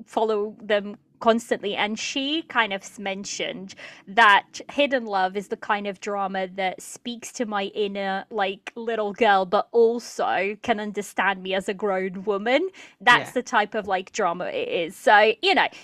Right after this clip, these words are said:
Speaker 1: it's a huge drama. I think probably it'll be mentioned above and beyond in a lot of places. So,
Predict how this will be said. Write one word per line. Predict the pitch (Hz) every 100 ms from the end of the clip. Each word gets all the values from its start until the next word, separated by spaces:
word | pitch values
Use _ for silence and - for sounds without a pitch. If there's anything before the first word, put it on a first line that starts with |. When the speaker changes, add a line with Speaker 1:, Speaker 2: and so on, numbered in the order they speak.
| _ _
Speaker 1:
it's | 453 508 587
a | -
huge | 262 226 190
drama. | 208 175 190 202 -
I | 247 277
think | 269 320 269 -
probably | 262 240 240 226 233 226 -
it'll | 226 214 233
be | 220 240 220 214 202 185 - - _ _ -
mentioned | 208 233 233 240 - 220 208 208 -
above | 196 208 190 - _ 220 208
and | 208
beyond | 196 190 185 190
in | 190 202
a | 190
lot | 185
of | 190
places. | - 190 196 202 196
So, | - 214 202 196 196